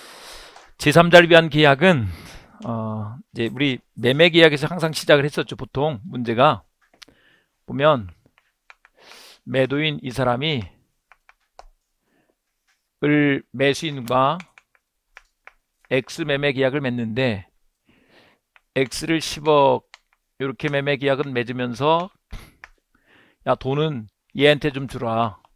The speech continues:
이렇게 하는 거예요. "돈을 나 말고 얘한테 좀 주라." 라고 하는 계약.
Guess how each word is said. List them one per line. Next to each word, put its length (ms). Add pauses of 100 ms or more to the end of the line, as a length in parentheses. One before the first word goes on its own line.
(460)
이렇게 160
하는 160
거예요. 280 (1160)
"돈을 400 (240)
나 160
말고 640 (720)
얘한테 320
좀 140
주라." 460 (960)
라고 240
하는 160
계약. 280